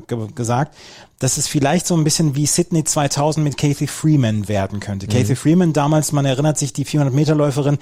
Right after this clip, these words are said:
Speaker 1: Aborigine, die hatte damals auch die Fla-, Flamme entzündet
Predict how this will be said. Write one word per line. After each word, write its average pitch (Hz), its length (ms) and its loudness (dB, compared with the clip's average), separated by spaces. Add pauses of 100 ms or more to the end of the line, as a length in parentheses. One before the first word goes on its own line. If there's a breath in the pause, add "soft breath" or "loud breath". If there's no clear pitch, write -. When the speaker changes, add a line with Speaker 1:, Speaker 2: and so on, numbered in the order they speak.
(240 loud breath)
Speaker 1:
Aborigine, 147 640 2
die 139 140 0
hatte 147 140 0
damals 147 280 2
auch 160 200 0
die 180 120 -4
Fla-, 143 400 -2
Flamme 135 340 -2
entzündet 143 460 0